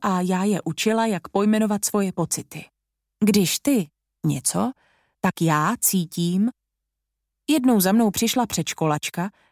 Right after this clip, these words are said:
která si stěžovala, že když se houpala na houpačce, tak jí ostatní děti odpočítávali jeden pes, dva psy, tři psy, zatímco když se houpali kluci, křičeli jeden nosorožec, dva nosorožci,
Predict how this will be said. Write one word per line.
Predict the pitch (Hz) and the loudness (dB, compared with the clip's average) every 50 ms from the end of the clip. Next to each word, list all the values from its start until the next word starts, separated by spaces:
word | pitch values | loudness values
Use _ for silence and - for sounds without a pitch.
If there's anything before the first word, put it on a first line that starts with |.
| _ _ | _ _
která | - - 226 247 269 277 | -4 -2 0 2 2 2
si | - 269 233 | 2 2 0
stěžovala, | - - 214 208 202 214 214 233 240 247 247 | 0 2 2 2 2 2 2 2 2 2 0
že | - 226 220 | 2 0 0
když | 185 196 214 247 - | 2 2 0 2 0
se | - 262 214 | 0 0 0
houpala | 180 202 240 214 - 247 233 208 | 2 0 0 0 2 2 2 2
na | 185 180 | 2 2
houpačce, | 214 254 311 311 294 185 160 - - - - - 143 135 127 - _ _ _ _ _ _ | 2 2 0 -2 -2 -4 -6 -4 -6 -6 -6 -6 -6 -8 -10 -12 _ _ _ _ _ _
tak | _ 285 285 - - | _ -4 -2 0 0
jí | 214 190 - | 0 0 0
ostatní | - - 220 - - 269 - - 247 208 | 0 -2 -2 0 0 -2 0 2 2 2
děti | 170 156 170 170 - 262 262 | 4 2 0 0 0 -2 -2
odpočítávali | - 233 - - 247 240 - - 233 202 233 208 202 185 180 156 147 143 139 - _ _ _ _ _ _ _ - | -2 -2 -2 -4 -4 -2 -2 -2 -2 0 0 0 2 2 0 0 -2 -4 -8 -12 _ _ _ _ _ _ _ 0
jeden | 240 269 269 277 269 254 233 | 0 2 4 4 2 2 2
pes, | - 262 254 - - - - - _ - | 0 -2 -2 0 -2 -4 -6 -8 _ -4
dva | 165 175 180 196 | -2 0 0 0
psy, | 208 - - - - 208 190 - _ _ | 0 -2 -2 -2 0 -2 -2 -4 _ _
tři | - - - 147 - - | -10 -6 -6 -6 -4 -4
psy, | - - - 170 196 262 - _ _ _ _ _ _ - | -6 -4 -2 0 -2 -2 -2 _ _ _ _ _ _ 0
zatímco | 175 170 156 - - 196 233 226 - 262 226 | 0 0 0 0 2 2 2 2 2 2 2
když | 196 190 226 214 | 2 2 2 0
se | - 233 214 | 0 2 2
houpali | 202 214 208 - 208 190 160 | 2 2 2 2 0 0 -2
kluci, | - - 254 294 285 - - 147 143 - - _ _ _ _ _ _ | -2 -2 -2 -2 0 -2 -4 -4 -6 -10 -14 _ _ _ _ _ _
křičeli | - - 269 208 - 220 214 208 175 147 151 - _ _ _ _ _ _ 240 | -2 -2 0 0 0 0 0 2 0 -2 -4 -8 _ _ _ _ _ _ 0
jeden | 262 311 294 202 180 151 147 139 147 | 0 2 2 2 2 2 2 2 2
nosorožec, | 156 156 - - - 160 160 165 151 175 196 220 - - - - _ - | 2 2 0 0 0 2 0 0 0 0 -2 -2 -2 -6 -6 -8 _ -4
dva | 165 160 165 156 147 | -2 0 0 2 0
nosorožci, | 147 143 - - 160 147 147 147 - - - - - 190 | 0 -2 -2 -2 0 0 -2 -2 -4 -6 -6 -4 -4 -4